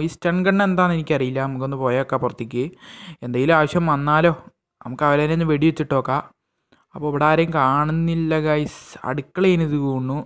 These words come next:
അപ്പൊ അങ്ങോട്ട് പോണോ? പോവാല്ലേ? ഓ, ഓക്കെ.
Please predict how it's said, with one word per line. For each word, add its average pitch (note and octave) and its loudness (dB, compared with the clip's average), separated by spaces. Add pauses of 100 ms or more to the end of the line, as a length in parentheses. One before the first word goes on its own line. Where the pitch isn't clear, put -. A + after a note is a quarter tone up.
(220)
അപ്പൊ - -12
അങ്ങോട്ട് D3 -4
പോണോ? D#3 0 (280)
പോവാല്ലേ? C#3 0 (960)
ഓ, - -10 (1200)
ഓക്കെ. D3+ 4